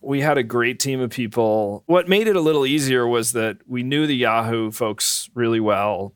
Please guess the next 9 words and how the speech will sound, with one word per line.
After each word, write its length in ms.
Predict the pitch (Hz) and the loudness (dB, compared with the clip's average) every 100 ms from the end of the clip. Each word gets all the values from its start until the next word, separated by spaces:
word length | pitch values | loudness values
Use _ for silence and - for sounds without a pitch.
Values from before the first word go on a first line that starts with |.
| - | -2
They 100 | 113 | 0
were 180 | 110 | 0
investors 560 | 113 113 117 120 127 110 | 0 0 0 0 -2 -2
in 100 | 107 | 0
our 120 | 98 | -2
business. 840 | 92 104 104 101 92 90 - - - | -2 -4 -4 -6 -6 -2 -2 -4 -8
Um, 520 | 117 104 101 95 95 92 | -4 -2 -2 -2 -6 -10
Jerry, 600 | - 113 110 110 110 107 | -4 0 0 -2 -4 -4
who 440 | 107 101 98 107 | -6 -6 -6 -10